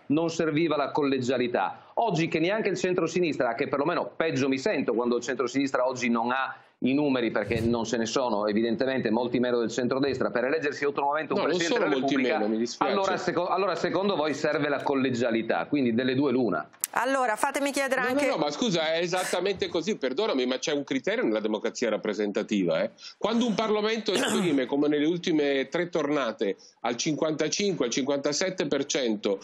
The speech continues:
Speaker 2: una maggioranza di rappresentanza popolare che dà un indirizzo, è una situazione diversa da quando, come oggi, il centrodestra ha quattrocentoquarantatré voti di grandi elettori, il centrosinistra, o comunque, diciamo,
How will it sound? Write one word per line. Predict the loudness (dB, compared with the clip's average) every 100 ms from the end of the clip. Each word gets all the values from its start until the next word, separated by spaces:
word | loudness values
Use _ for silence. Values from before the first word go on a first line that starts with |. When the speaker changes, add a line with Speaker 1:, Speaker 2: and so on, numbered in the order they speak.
| -10 -6
Speaker 2:
una | 0 2
maggioranza | 2 0 0 0 0 0
di | 0
rappresentanza | 0 0 0 0 0 -2 -2
popolare | -2 -2 0 0 0
che | -2 -2
dà | 0
un | 2
indirizzo, | 2 2 0 0 0 -2
è | 0
una | 0
situazione | 0 -2 -2 0 0
diversa | 2 0 -2 -2 0
da | 0 0
quando, | -2 0 0 0
come | 2 2 2
oggi, | 2 0 0 -2 -2 -6 -6
il | -2 0
centrodestra | 0 0 0 0 0 -2 -2
ha |
quattrocentoquarantatré | -4 -4 -2 0 -2 -2 0 -2 -2 -2 0 0
voti | 0 0
di | 0
grandi | 2 2 2
elettori, | 0 0 0 0
il | 0
centrosinistra, | -2 -2 -2 0 -2 -2 -2 -2
o | -4 -2
comunque, | 0 2 2
diciamo, | -2 0 0 0